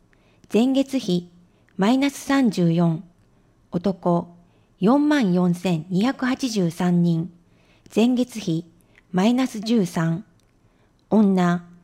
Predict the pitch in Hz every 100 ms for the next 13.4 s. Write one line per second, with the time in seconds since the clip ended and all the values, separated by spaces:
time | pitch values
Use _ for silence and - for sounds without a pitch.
0 | _ _ _ - 240 294 294 285 190 185
1 | 180 175 175 165 175 202 269 269 180 175
2 | 175 175 180 175 170 - 190 170 165 -
3 | _ _ _ _ _ _ - 247 254 254
4 | 240 214 170 175 - _ _ _ 180 214
5 | 233 240 - 202 254 220 175 156 - 170
6 | 175 - _ _ _ _ _ _ - 190
7 | 185 262 269 - 180 170 175 - _ _
8 | _ - 240 269 294 269 180 170 - 185
9 | 170 160 196 240 262 240 254 - 165 165
10 | _ _ _ _ _ _ _ _ - 214
11 | 254 269 247 226 175 175 - _ _ _
12 | - 196 220 - 208 - 202 262 240 185
13 | 165 170 170 -